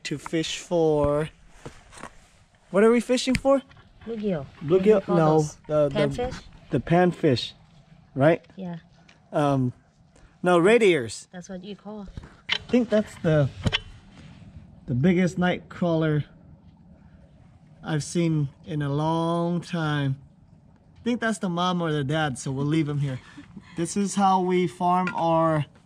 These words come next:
Speaker 1: earthworms.
Speaker 2: More persimmon? <laughs>
Speaker 1: We feed, <laughs> we feed them our persimmons.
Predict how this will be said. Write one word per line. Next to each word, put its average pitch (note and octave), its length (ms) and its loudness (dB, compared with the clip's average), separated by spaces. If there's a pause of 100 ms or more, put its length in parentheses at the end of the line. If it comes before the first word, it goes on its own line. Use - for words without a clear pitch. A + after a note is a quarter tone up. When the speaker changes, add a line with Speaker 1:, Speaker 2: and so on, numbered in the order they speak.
(1400)
Speaker 1:
earthworms. A#3 840 0 (1500)
Speaker 2:
More F3+ 80 -10
persimmon? A#3+ 500 -6 (180)
<laughs> C#4+ 760 -2
Speaker 1:
We E3 160 6
feed, G3+ 760 6 (200)
<laughs> - 1120 2
we D3 140 6
feed F#3+ 560 6 (1040)
them F3 680 4
our D#3+ 260 2
persimmons. G#3 840 0